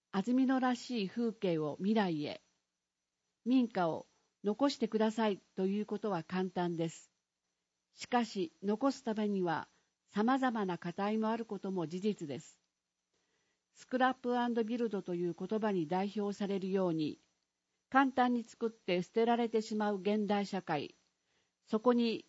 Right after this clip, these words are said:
人口減少が拍車をかけています。このままでは当たり前にある安曇野の風景はあっという間になくなってしまうかもしれません。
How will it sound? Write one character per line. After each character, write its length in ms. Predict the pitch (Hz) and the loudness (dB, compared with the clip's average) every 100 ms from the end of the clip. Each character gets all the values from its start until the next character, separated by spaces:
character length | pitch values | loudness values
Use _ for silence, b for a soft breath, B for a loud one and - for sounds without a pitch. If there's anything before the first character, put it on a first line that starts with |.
| - | -8
人 280 | 220 262 | 2 2
口 260 | 262 285 277 | 4 2 4
減 240 | 262 277 | 4 4
少 260 | 247 220 185 | 4 2 2
が 120 | 170 | 0
拍 260 | 165 185 - | -2 -6 -4
車 180 | - 233 | -2 0
を 60 | |
か 120 | 226 226 | -2 -4
け 100 | 208 | -2
て 120 | 175 | 0
い 120 | 160 | 0
ま 160 | 151 160 | -2 -4
す。 240 | - - _ _ _ _ _ _ _ _ _ _ _ | -8 -20 _ _ _ _ _ _ _ _ _ _ _
こ 120 | - | 2
の 140 | 240 254 | 4 6
ま 120 | 262 | 6
ま 160 | 247 233 | 4 4
で 140 | 196 | 4
は 240 | 165 143 - _ _ | 4 2 -4 _ _
当 80 | - | -8
た 140 | 196 247 | 0 2
り 140 | 262 | 4
前 220 | 254 262 | 4 2
に 180 | 254 247 | 2 0
あ 100 | 240 | 0
る 240 | 208 175 - | 0 -4 -4
安 220 | 180 180 233 | -6 0 0
曇 100 | 254 | 2
野 120 | 262 | 2
の 140 | 247 | 0
風 240 | 240 247 226 | -2 -4 -4
景 260 | - 175 | -2 -2
は 240 | 156 139 - _ _ _ _ | 0 -2 -4 _ _ _ _
あ 80 | 254 | -4
っ 60 | - | -2
と 80 | - | 0
い 120 | 208 | 0
う 60 | 202 | 2
間 120 | 190 | 0
に 140 | 180 180 | 0 0
な 140 | 185 | -2
く 120 | 220 | -2
な 120 | 226 | -4
っ 20 | 240 | -4
て 160 | - | -4
し 140 | 226 233 | -4 0
ま 140 | 226 | 0
う 60 | 226 | 0
か 120 | 202 | -2
も 100 | 180 | -2
し 140 | 175 | -2
れ 80 | 180 | -2
ま 140 | 170 165 | -2 -2
せ 180 | 175 | -4
ん。 120 | 147 | -6